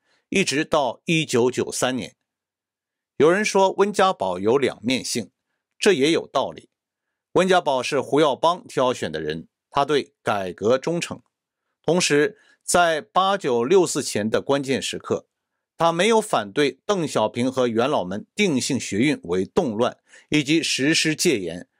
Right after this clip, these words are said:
表现了政治忠诚。他冒着政治陪葬的风险跟随赵紫阳去广场，可见他不是卖主求荣之辈，这些可能都是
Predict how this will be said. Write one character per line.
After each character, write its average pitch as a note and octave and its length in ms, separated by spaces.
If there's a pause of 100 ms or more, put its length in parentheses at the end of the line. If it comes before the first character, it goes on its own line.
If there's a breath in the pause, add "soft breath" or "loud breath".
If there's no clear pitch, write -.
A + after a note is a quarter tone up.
(220)
表 C#3+ 240
现 C#3+ 220
了 F#2+ 220 (100)
政 F3 280
治 F#2 180
忠 C3 220
诚。 - 240 (840)
他 E3 120
冒 E3+ 260
着 C#3+ 140
政 F3+ 240
治 C#3+ 100
陪 B2+ 320
葬 F3 240
的 B2+ 60
风 F3 240
险 - 300 (140)
跟 G#3 240
随 C#3+ 460
赵 C#3 240
紫 G#2 140
阳 G2 160
去 A#2 140
广 F#2 260
场， - 240 (520)
可 D#3 140
见 D#3 280
他 D3 180
不 D3 200
是 F3+ 380
卖 D#3 340
主 F#2+ 240
求 - 300
荣 C#3+ 240
之 D#3 140
辈， D#3+ 260 (480)
这 A#3 140
些 A3 160
可 - 120
能 A2 200
都 E3+ 160
是 C3 320